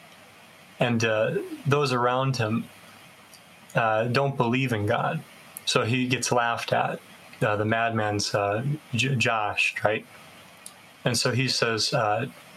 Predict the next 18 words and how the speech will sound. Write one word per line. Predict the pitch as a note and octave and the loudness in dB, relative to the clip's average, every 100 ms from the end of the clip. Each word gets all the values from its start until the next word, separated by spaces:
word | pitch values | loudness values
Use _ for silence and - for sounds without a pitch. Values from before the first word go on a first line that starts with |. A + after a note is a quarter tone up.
| - - - - - - | -20 -20 -20 -20 -20 -2
getting | B2+ B2 A#2 | 0 2 2
more | B2+ C3+ | 2 2
infuriated, | A#2 A2 D3 C#3 B2 G#2+ G#2+ A#2 - | 0 -2 0 2 2 0 0 -2 -4
uh, | G#2+ G#2 | -2 0
that | G#2 A#2+ - - - - | 0 -2 -6 -18 -14 -2
he's | A#2 | -2
being | G#2 G#2+ | 0 0
laughed | G#2+ A2+ A#2+ - | 0 0 -2 0
at, | G#2+ | 0
he | G#2+ | 0
cries, | A2+ A2 G#2+ - | 0 0 0 0
"Whither | C#3+ D3 C3+ | 0 2 0
is | A2+ - | 0 0
God? | A2 G#2 G#2 G2+ - - - - - | 2 2 0 -2 -10 -20 -20 -2 0
I | A#2+ | 2
will | A#2 | 0
tell | G#2+ - A#2 | 0 2 2
you, | A2 A2 G#2 | 2 2 0